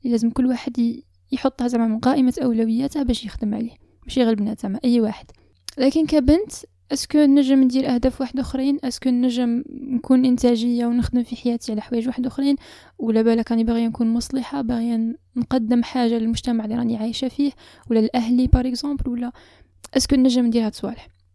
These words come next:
بيان سور تنجم ديري هاد الصوالح، وبيان سور من المهم تكون عندك اهداف، ومن المهم انه واحد يخدم على روحه، من المهم انه ينتفع به،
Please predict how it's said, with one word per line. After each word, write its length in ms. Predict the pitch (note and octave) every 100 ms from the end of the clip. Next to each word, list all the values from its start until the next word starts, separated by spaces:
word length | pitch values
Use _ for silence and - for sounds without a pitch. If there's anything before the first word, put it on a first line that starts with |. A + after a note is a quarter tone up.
| - A#3+
بيان 200 | C4+ C#4+
سور 140 | D#4+
تنجم 300 | C4+ A#3+ A#3
ديري 200 | A3+ A3
هاد 100 | A3+
الصوالح، 400 | - A3 - - _ B3+
وبيان 240 | B3 B3+
سور 160 | B3 C4+
من 80 | B3
المهم 340 | A#3+ A#3 B3+
تكون 220 | - A#3+
عندك 280 | A3 A3+ D#4+
اهداف، 460 | A3+ A3 A3 G#3 A#3
ومن 140 | A3
المهم 460 | A3 A3+ A3+ A#3+ C4
انه 320 | A3 A3 A3 - - -
واحد 260 | A3+ A#3 G#3+
يخدم 360 | A#3 A#3 A3+
على 180 | A3 A3
روحه، 240 | A3 -
من 100 | G#3
المهم 380 | G#3+ A3 A#3 A#3+ B3
انه 320 | A3+ A3 G#3+
ينتفع 600 | A#3 C#4 C4 A#3 - A3
به، 220 | G#3+ A3+